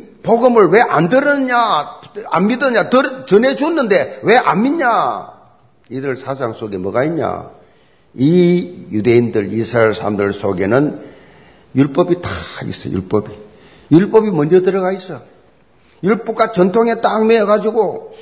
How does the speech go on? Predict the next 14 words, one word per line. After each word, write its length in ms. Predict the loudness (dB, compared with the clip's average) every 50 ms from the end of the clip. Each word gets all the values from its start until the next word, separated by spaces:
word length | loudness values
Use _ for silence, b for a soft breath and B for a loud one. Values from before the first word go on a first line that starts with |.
| B B B B B
예수 760 | 2 4 6 6 6 4 2 2 0 2 4 4 4 2 4
그리스도, 680 | 2 2 2 2 0 -2 0 0 0 0 -2 -4 -10 B B B B B B B _ -4 2
예수가 680 | 2 2 2 2 -4 -2 0 2 2 2 0 -2 -4
그리스도로, 540 | 0 0 0 0 2 0 0 2 2 2 2
메시아로 680 | 0 2 2 2 2 2 4 4 4 4 4 2 2
오셨는데 1040 | 2 2 4 2 2 2 2 0 2 4 4 4 2 2 -4 -12 -16 -20 -20 -20 -20 _ -20 -20 _ _ _ _ _ _ _ _ _ _ _ _ _ -8
이들은 320 | -4 -2 -2 -2 -2 -2
받아들이지 680 | 0 0 0 2 0 0 2 2 2 2 2 -2 -4 -6
않았어요. 460 | -6 -6 -8 -8 -8 -8 -10 -10 -10 -12 -20 -20 _ _ _ _ _ _ _
바울이 440 | -2 0 0 2 2 0 -2 -2 -2
그렇게 360 | -2 0 0 0 0 2 0 2
말했는데도 480 | 2 2 0 0 -2 -2 -4 -6 -6 -6
안 140 | -4 -4 -4
받아들여. 500 | -2 0 0 -2 0 0 0 0 -2